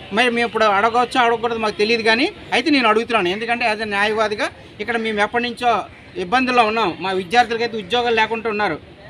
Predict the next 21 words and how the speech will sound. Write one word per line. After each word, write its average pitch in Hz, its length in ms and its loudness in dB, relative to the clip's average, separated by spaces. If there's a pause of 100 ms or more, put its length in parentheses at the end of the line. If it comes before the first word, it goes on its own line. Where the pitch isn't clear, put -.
(180)
మీరు 208 160 0
గత 190 320 -2
ప్ర-, 180 840 -2 (300)
బడ్జెట్లోని 233 640 -2
అన్నింటిలో 226 520 0
చెప్పారు, 233 380 -2
కానీ 240 320 2 (300)
ఇంతవరకు 233 460 -2
ప్రకటించలేదు. 208 600 0 (300)
మా 262 60 6 (120)
విశాఖపట్నం 285 600 0 (460)
రైల్వే 269 360 2
జోన్ 220 180 2
ఏమైంది? 143 400 -2 (960)
విశాఖపట్నం 302 720 4
రైల్వే 262 300 4
జోన్ 294 160 2
మీరు 262 140 2
ఎందుకు 226 200 0
ప్రకటించలేదు? 156 540 -4 (840)
అది 302 100 2